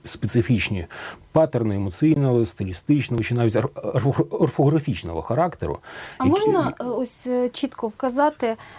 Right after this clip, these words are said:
Speaker 2: бодай кілька таких характерних рис, які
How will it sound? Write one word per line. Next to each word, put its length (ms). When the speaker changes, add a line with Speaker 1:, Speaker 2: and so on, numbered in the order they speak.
Speaker 2:
бодай 500
кілька 360
таких 400
характерних 760
рис, 320
які 460